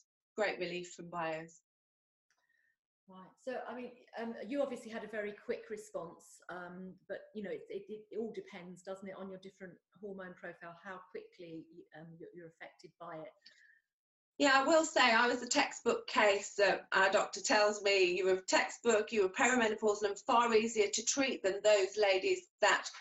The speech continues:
Speaker 1: uh, have embarked on a journey of, um, H R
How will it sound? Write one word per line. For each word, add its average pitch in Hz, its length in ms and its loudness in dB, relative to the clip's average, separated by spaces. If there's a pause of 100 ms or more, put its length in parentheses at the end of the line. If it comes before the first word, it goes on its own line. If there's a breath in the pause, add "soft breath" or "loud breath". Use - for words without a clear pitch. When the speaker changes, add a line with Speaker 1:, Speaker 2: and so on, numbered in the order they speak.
(360 loud breath)
Speaker 1:
uh, 202 180 6
have 214 240 4
embarked 214 500 0
on 214 120 0
a 190 80 -4
journey 190 400 0
of, 180 200 -2 (300)
um, 185 440 -2 (100)
H 214 280 -2
R 196 180 -2